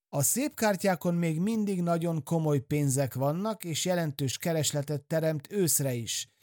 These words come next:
Vidéken foglalnak már szeptemberre és októberre is,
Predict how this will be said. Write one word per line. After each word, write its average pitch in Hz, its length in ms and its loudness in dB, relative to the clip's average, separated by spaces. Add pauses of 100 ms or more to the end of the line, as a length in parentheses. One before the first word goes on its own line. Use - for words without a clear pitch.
(200)
Vidéken 180 440 2
foglalnak 175 540 0
már 156 180 0
szeptemberre 185 800 2
és 156 220 0
októberre 139 600 0
is, 214 280 0